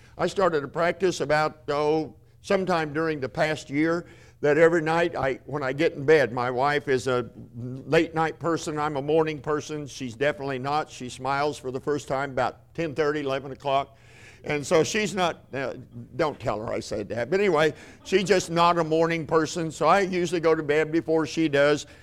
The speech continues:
And I get into bed and I start doing this thing. I lay in bed before I go to sleep. I'm gonna sing a song to the Lord. Now, I'm not gonna put her through it. She's not there.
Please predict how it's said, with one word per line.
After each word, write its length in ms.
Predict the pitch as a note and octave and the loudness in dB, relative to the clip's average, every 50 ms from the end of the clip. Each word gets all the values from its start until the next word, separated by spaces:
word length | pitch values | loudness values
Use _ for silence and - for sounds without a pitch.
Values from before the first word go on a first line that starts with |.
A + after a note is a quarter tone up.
| - - - | -20 -12 -6
And 140 | - E3 E3 | -2 0 2
I 140 | E3+ F#3 F3 | 2 2 2
get 200 | F3 F3 D#3+ - | 2 2 2 2
into 120 | D#3 D#3+ | 0 0
bed 460 | D3 D#3 D3+ D#3 D#3+ D#3+ D#3 D3 - - | 4 4 6 6 6 4 2 -4 -8 -4
and 180 | - C3+ C#3 C#3+ | -2 -2 0 0
I 120 | D3 E3+ | 0 0
start 340 | - - D#3 E3+ E3+ E3 D#3 | 0 2 4 4 4 4 4
doing 200 | D#3+ E3 E3 D#3+ | 4 2 2 2
this 180 | D#3+ E3 - | 0 -2 -4
thing. 280 | - D3 C#3 C3+ C3 C#3 - | -4 -4 -4 -4 -4 -6 -4
I 160 | - C3+ C#3+ | -2 0 0
lay 200 | C#3 D3 D#3 D#3+ | 2 4 4 2
in 100 | F3 E3 | 2 0
bed 240 | C#3+ C#3+ C#3 C3+ C3+ | 0 2 2 2 2
before 260 | C3+ A#2 C3 C3+ C#3+ | -2 -2 0 2 2
I 80 | D3+ D#3 | 4 4
go 140 | D3+ D#3+ E3 | 4 2 2
to 80 | E3 | 0
sleep. 320 | D#3+ - D#3+ C3+ B2+ B2 - _ - | -2 -4 -2 -2 -2 -2 -4 _ -10
I'm 140 | A#2 B2 C3 | -8 -6 -6
gonna 200 | C#3 C3 B2+ B2 | -6 -6 -6 -6
sing 340 | A#2 - - D#3+ D#3+ E3 D#3+ | -6 -4 -2 -2 -2 0 -2
a 60 | D#3+ | -4
song 420 | D#3 - - E3+ D#3+ C3+ B2+ C3+ A#2+ | -2 0 0 2 2 2 0 -2 -4
to 80 | C3 B2 | -4 -4
the 80 | A#2+ | -2
Lord. 360 | C#3 D3 D3 C#3+ B2+ - - - - _ - _ _ - - - | 2 4 4 4 4 2 -4 -10 -20 _ -20 _ _ -20 -18 -12
Now, 100 | F#2+ A2 | -10 -8
I'm 80 | A#2 | -4
not 160 | C3+ B2+ C3 | -2 -2 -2
gonna 140 | D#3 E3 C#3+ | -2 -4 -4
put 220 | - - G3 F#3+ F3+ | -2 0 0 2 6
her 200 | A3 B3+ A3+ G#3 | 8 8 8 6
through 260 | - C#3+ C3 B2 B2 | 4 2 2 2 2
it. 140 | D3 E3+ - | 2 0 -2
She's 280 | - C#3 C#3+ C#3 A#2+ | -4 -4 -4 -4 -2
not 260 | D3+ D3+ E3+ F3+ - | -2 -2 -2 -2 0
there. 380 | F3+ D#3+ C#3+ C#3+ D3+ G3 G3+ | 2 2 2 2 0 -2 -4